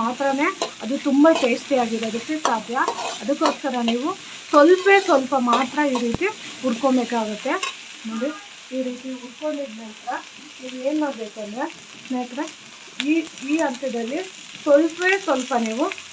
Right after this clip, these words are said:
ಉಪ್ಪನ್ನ ಹಾಕ್ಕೊಬೇಕಾಗುತ್ತೆ. ನೀವು ಮೊಸರು ಕಲಿಸುವಾಗಲೂ ಸ್ವಲ್ಪ ಉಪ್ಪು ಹಾಕ್ಕೊಬೇಕಾಗುತ್ತೆ, ಅದಕ್ಕೆ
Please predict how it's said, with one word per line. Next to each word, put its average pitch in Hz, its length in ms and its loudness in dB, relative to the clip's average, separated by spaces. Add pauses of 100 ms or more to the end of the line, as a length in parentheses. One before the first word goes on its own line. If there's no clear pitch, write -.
(140)
ಉಪ್ಪನ್ನ 320 400 2
ಹಾಕ್ಕೊಬೇಕಾಗುತ್ತೆ. 240 800 -2 (320)
ನೀವು 302 200 6
ಮೊಸರು 254 340 0
ಕಲಿಸುವಾಗಲೂ 254 580 -2
ಸ್ವಲ್ಪ 226 200 -4 (100)
ಉಪ್ಪು 214 180 -6
ಹಾಕ್ಕೊಬೇಕಾಗುತ್ತೆ, 208 720 -8 (380)
ಅದಕ್ಕೆ 285 240 -2